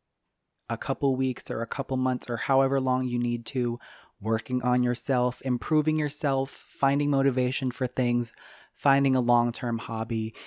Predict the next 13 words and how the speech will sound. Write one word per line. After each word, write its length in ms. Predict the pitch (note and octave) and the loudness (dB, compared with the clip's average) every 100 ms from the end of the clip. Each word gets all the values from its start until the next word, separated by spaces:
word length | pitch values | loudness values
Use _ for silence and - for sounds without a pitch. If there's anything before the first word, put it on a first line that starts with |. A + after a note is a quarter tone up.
| - | -14
just 200 | - C3 | -8 -8
really 420 | B2+ C#3+ D3 C#3+ | -2 2 2 2
investing 880 | C3 B2+ G#2+ A#2+ A#2+ - - A#2+ A#2 A#2 | 2 0 0 -4 -2 -4 -2 0 0 -2
in 160 | A#2+ A2+ | -2 -2
human 460 | A#2 C#3 B2+ B2 | 0 0 2 0
capital 640 | A2+ - A#2+ A#2+ A#2+ A2+ - | -2 -2 -2 -2 -4 -4 -6
and 320 | A#2+ A2+ A#2 - - - _ _ _ - _ _ _ | -4 -2 -2 -4 -18 -20 _ _ _ -20 _ _ _
knowing, 840 | B2+ A#2+ B2 B2 B2 A#2+ A#2+ A#2+ - _ _ _ - | 2 4 6 6 6 4 2 -2 -10 _ _ _ -2
knowing 280 | B2+ C3 C3 | 4 6 4
yourself 420 | B2 - A#2+ A2 | 2 0 -2 -2
at 100 | A#2+ | -2
a 40 | A#2 | 2
much 240 | A2+ A2+ | 0 0